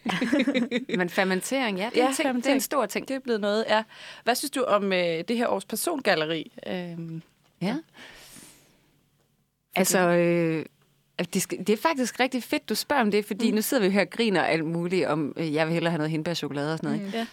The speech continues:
Speaker 1: Og griner af fermentering, det skal lige siges... Øh, så der er ingen tvivl er. Jeg ønsker virkelig ikke at gøre grin med dem, for jeg
Speaker 3: Nej.
Speaker 1: synes faktisk, det er mega sejt,
Speaker 3: Mm.
Speaker 1: det de har
Speaker 2: Mm.
Speaker 1: gjort.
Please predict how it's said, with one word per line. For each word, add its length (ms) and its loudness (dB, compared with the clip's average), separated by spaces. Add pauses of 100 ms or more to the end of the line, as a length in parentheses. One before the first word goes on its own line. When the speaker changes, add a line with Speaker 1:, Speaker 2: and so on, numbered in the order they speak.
Speaker 1:
Og 120 -8
griner 260 0
af 80 0
fermentering, 540 -2
det 80 -4
skal 140 -4
lige 140 -2
siges... 520 -6
Øh, 520 -2 (300)
så 140 -6
der 20 -2
er 100 -2
ingen 160 0
tvivl 240 -4
er. 140 0 (340)
Jeg 60 0
ønsker 200 -2 (120)
virkelig 240 0
ikke 100 0
at 80 -2
gøre 140 0 (120)
grin 260 -2
med 120 4
dem, 220 -4
for 80 2
jeg 40 4
Speaker 3:
Nej. 60 4
Speaker 1:
synes 160 0
faktisk, 400 0
det 60 0
er 40 0
mega 280 2
sejt, 400 -2
Speaker 3:
Mm. 140 -4
Speaker 1:
det 100 2
de 60 4
har 60 4
Speaker 2:
Mm. 60 0
Speaker 1:
gjort. 280 4